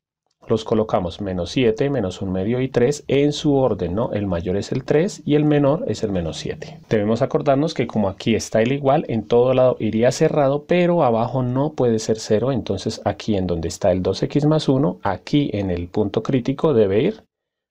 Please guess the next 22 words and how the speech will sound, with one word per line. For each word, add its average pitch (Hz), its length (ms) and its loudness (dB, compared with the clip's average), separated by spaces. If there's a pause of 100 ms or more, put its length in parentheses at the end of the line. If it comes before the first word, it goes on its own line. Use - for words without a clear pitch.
abierto, 95 480 -2
¿no? 143 220 0 (460)
Aquí 117 540 0 (200)
en 101 160 0
x 117 220 0
más 147 160 2
siete 131 280 2
el 117 80 -2
punto 107 280 -2
crítico 101 360 -4
era 104 100 2
menos 139 240 0
siete, 120 320 0
a 101 100 0
la 90 60 0
izquierda 95 380 -4
negativo, 131 580 -2
a 98 60 0
la 92 100 2
derecha 85 300 -6
positivo. 139 580 0
Aquí 101 560 -2